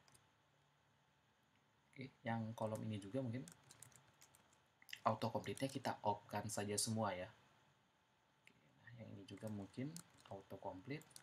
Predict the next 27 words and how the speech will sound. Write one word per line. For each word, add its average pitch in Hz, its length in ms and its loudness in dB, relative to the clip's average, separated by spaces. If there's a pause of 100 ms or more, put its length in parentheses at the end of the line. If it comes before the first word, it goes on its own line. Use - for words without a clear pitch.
kita - 240 -10 (240)
off-kan - 400 -12
saja. - 320 -6 (800)
Oke, - 280 -6
silakan 139 520 10
ini, 160 440 4
eh, 113 360 6
bebas 107 320 8
kalian 135 320 8
mau 120 360 6
off 113 280 12
atau 104 320 4
tidak 107 320 2
ya 101 80 0
tidak 98 240 -4
masalah 92 400 -2
ya. - 120 -6 (760)
Kalau 98 200 -2
merasa, 95 480 -2 (800)
eh, 95 220 0 (100)
tidak 113 240 8
mengganggu 101 540 4
ya 90 260 0
saya - 240 -4
pikir 104 240 -2
tidak - 240 -6
masalah. - 320 -4